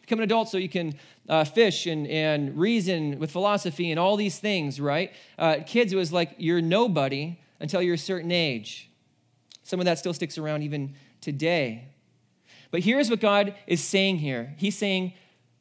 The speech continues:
"Do you accept who I accept? And if you accept who I accept, you're accepting me."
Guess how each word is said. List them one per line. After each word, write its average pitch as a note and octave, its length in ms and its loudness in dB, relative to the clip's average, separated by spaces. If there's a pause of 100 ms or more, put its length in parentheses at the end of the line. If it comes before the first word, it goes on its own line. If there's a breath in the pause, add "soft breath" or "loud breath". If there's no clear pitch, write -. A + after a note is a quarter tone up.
(160)
"Do A3 260 0
you B3 280 0
accept - 840 -4 (460)
who E3 200 -4
I D3 180 -2
accept? - 680 -10 (1600)
And E3 100 -2
if G3 140 -2
you A3+ 100 2
accept B3 380 0
who G3+ 100 2
I F3+ 140 2
accept, A3+ 640 -2 (680)
you're E3+ 140 0
accepting F#3+ 800 -4
me." B2 380 -4